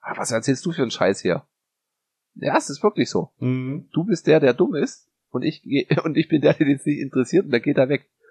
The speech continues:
Speaker 1: Und dann sagt der Junge so, Scha-, und denkt so drüber nach.
Speaker 2: Ja. <laughs> Es fruchtet. <laughs>
Speaker 1: Ja. Und das ist eh so gut gespielt vom, vom Jack. Dieses, es ist nicht überheblich, aber er,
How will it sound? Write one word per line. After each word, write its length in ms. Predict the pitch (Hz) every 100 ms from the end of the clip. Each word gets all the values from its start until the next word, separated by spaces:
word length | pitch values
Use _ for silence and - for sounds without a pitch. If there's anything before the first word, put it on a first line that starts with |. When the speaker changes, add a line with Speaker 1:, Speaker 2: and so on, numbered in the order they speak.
| _ _
Speaker 1:
Und 140 | - 131
dann 100 | 110
sagt 180 | 139 139
der 80 |
Junge 140 | 131 139
so, 80 | 110
Scha-, 360 | - 139 143 _ _ _ _ _ -
und 120 | 107
denkt 180 | 143 -
so 100 | 127
drüber 280 | 175 185
nach. 320 | 160 151 143 -
Speaker 2:
Ja. 320 | 151 120 - _ _
<laughs> 100 | - 92 - _ _ _ -
Es 180 | 127 131
fruchtet. 580 | - 156 135 - - _ -
<laughs> 800 | 104 104 - 135 - - 135 - _ _ -
Speaker 1:
Ja. 160 | - - _ - - - - - -
Und 120 | 113
das 140 | 117 -
ist 140 | 127
eh 260 | - - _ _ _ _
so 180 | 165 233
gut 260 | 247 233
gespielt 400 | 165 - 294 330 -
vom, 220 | 110 101 - _ _ _ -
vom 180 | 110 104
Jack. 220 | 135 143 _ _ -
Dieses, 420 | 117 110 - - _ _ _
es 100 | -
ist 180 | - -
nicht 160 | 160
überheblich, 800 | - 104 104 170 - 202 117 - _
aber 240 | - 101
er, 160 | -